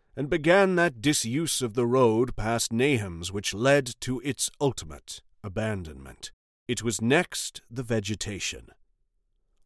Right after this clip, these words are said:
All the orchard trees blossomed forth in strange colors, and through the stony soil of the yard and adjacent pasturage there sprang up a bizarre growth, which only a botanist could connect with the proper flora of the region.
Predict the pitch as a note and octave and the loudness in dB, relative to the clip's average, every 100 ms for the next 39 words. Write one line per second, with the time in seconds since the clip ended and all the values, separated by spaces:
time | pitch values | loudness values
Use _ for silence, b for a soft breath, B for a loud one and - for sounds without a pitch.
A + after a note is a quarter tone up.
0 | - B2 C#3+ C#3 B2+ C#3 C#3+ C#3 B2 A#2 | 0 4 6 4 2 4 4 4 0 0
1 | - A#2 G2+ G#2+ G2 F2+ A2 A#2+ C3 - | -2 -6 -4 -4 -6 -4 2 4 4 2
2 | A#2+ A2+ - C3 A#2 F#2+ - - G2 G2 | -2 -4 -4 0 0 -2 -10 -12 -8 -2
3 | - - F#2+ G2 A#2 B2 A2+ A2 G2+ - | -2 -2 -6 -6 -4 -2 0 -2 -4 -6
4 | - A2+ F#2 D2 C2+ - - _ - F2 | -6 -4 -6 -10 -8 -10 -10 _ -12 -10
5 | - A#2 B2+ A#2+ - - C3+ C3+ B2 - | -4 -2 0 0 0 0 0 2 0 0
6 | - D3 A2+ G#2+ G2+ G2+ G2 A2+ G#2 D#2+ | 2 2 2 2 -2 -4 -2 0 -2 -6
7 | D#2 D#2+ F2 F#2+ F#2+ A#2 A2 F#2 F2 - | -10 -12 -10 -8 -2 -2 -2 -6 -8 -4
8 | A#2+ A#2+ - - D2 C#2 - - - _ | 0 0 -2 -6 -12 -14 -14 -16 -16 _
9 | _ - F#2 - - B2+ C3+ C3 B2+ A#2+ | _ -10 -4 -4 0 4 6 8 6 4
10 | G#2+ A#2+ A2+ B2 A#2+ G#2 A#2 C3 G2+ - | 2 2 4 6 4 2 4 4 2 -4
11 | - _ _ _ _ G2 A2+ D3 D#3 C3+ | -16 _ _ _ _ -8 2 4 6 4
12 | A2 C3+ D3 - G2+ G2+ - - A#2 G#2 | 4 6 6 6 -4 -6 -6 -6 -6 -4
13 | A#2 A2+ D3 - - G2+ F#2+ - C3 A#2+ | -2 2 2 0 -8 -10 -10 2 4 4
14 | G#2 - C#3+ C3 D#2 C2 - F2+ G2+ G#2 | 0 0 2 2 2 -8 -14 -8 -4 0
15 | B2+ F2+ B1+ A#1 | 0 0 -2 -4